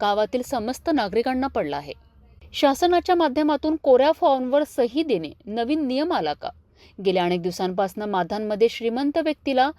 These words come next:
बोगसरित्या सहकार्य देऊन गरिबाला मात्र वाऱ्यावर सोडत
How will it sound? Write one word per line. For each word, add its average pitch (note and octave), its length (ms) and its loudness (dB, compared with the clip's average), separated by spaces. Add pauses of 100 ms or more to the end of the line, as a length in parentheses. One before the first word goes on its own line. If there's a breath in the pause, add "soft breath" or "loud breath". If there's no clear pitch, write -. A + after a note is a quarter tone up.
(300 soft breath)
बोगसरित्या C#4+ 760 4
सहकार्य C#4+ 560 0
देऊन F#3 340 -6
गरिबाला D4 440 0
मात्र F#3 400 0 (360 soft breath)
वाऱ्यावर A3+ 480 4
सोडत G#3 360 -2